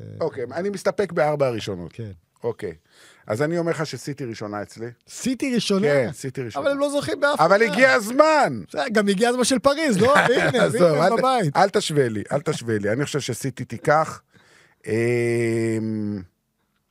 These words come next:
Speaker 1: מקום שני, נפולי.
Speaker 2: או-אה.
Speaker 1: מקום שלישי, ביירן. ומקום רביעי, ריאל מדריד.
Speaker 2: מה, אז בנפיקה הולכת הביתה, אה,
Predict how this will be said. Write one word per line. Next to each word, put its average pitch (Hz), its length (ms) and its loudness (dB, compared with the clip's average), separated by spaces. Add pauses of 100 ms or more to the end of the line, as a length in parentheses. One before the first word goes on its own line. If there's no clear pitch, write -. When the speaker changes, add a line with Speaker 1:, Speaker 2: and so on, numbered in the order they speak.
(140)
Speaker 1:
מקום 120 260 -2
שני, 113 280 -4
נפולי. 151 500 -2 (480)
Speaker 2:
או-אה. 113 280 -8 (1600)
Speaker 1:
מקום 120 360 -2
שלישי, 113 640 -4 (2750)
ביירן. 143 520 0 (1200)
ומקום 98 440 -6
רביעי, 87 240 -6
ריאל 80 260 -8
מדריד. - 260 -16 (1040)
Speaker 2:
מה, 135 140 -4
אז 101 100 -6
בנפיקה 139 340 -4
הולכת 151 260 -2
הביתה, 196 340 -2
אה, 107 260 -8